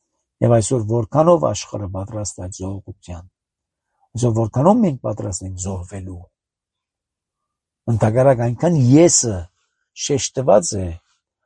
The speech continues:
որ միայն մենք մեր անձերն է, որ կսինենք։ Իսկ Քրիստոս ինչ կսե, ճշմարիտ սերը այն սերն է,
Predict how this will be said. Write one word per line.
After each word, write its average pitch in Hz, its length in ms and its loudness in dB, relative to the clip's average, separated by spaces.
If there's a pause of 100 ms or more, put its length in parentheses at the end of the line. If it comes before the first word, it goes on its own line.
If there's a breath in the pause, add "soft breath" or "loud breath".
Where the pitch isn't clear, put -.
որ 117 180 2
միայն 139 300 4
մենք 139 160 0 (100)
մեր 139 140 -2 (260)
անձերն 127 560 0
է, 95 120 -6 (280)
որ 95 240 -12
կսինենք։ - 380 -14 (1000)
Իսկ - 160 -4
Քրիստոս 107 400 -2
ինչ 160 160 -8
կսե, - 220 -8 (140)
ճշմարիտ 117 520 -2
սերը 117 240 -2
այն 120 220 -2 (100)
սերն 120 440 2
է, 104 140 -2